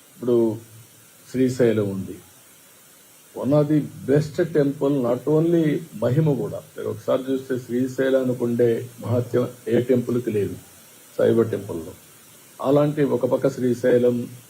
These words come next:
కాణిపాకం, లేకపోతే కాళహస్తి, కనకదుర్గ, లేకపోతే సింహాచలం, లేకపోతే ఇంకొక పక్క నుండి అన్నవరం, ఇప్పుడు ఒంటిమిట్ట కూడా నేనే దాన్ని విభజన జరిగిన తర్వాత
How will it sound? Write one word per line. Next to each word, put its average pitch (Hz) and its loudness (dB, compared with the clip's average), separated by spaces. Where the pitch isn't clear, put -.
కాణిపాకం, 120 0
లేకపోతే 113 0
కాళహస్తి, 120 0
కనకదుర్గ, 117 2
లేకపోతే 123 2
సింహాచలం, 117 0
లేకపోతే 117 2
ఇంకొక 113 2
పక్క 113 -2
నుండి 110 2
అన్నవరం, 117 2
ఇప్పుడు 107 -8
ఒంటిమిట్ట 127 0
కూడా 123 4
నేనే 117 4
దాన్ని 113 2
విభజన 120 0
జరిగిన 117 4
తర్వాత 110 2